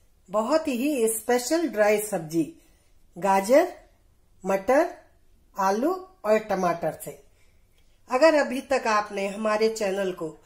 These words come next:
like, share और subscribe नहीं किया है तो please like कीजिए, share कीजिए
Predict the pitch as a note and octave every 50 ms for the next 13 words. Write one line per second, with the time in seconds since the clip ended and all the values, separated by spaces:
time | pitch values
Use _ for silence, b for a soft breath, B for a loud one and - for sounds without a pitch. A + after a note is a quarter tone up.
0 | b b b b b G3+ G#3+ G#3+ A3 A#3+ C#4+ E4 E4 - - - A#3+ A3+ A#3 B3
1 | A#3+ A#3 A3+ A3 A3 - A#3 A3 - - - - A#3+ B3 B3 C4 C4 A#3+ A3+ G#3
2 | G3+ G#3 G3+ G3+ - G#3 G3+ G3+ G3+ G3+ G3 A3+ D#4 F4 - - B B B B
3 | B B B B B - C4 B3+ C4 C4 C4 B3+ A3+ - - - - _ _ -
4 | G#3+ G3+ G#3 G#3 A3+ C#4+ C#4 - - C4 B3+ B3 G#3+ G#3+ A#3 C4 D4 E4+ - -
5 | - - - - B3+ C4 C#4+ D4 C#4+ - - A3+ A3 A3 A3 B3+ D#4+ G4+ -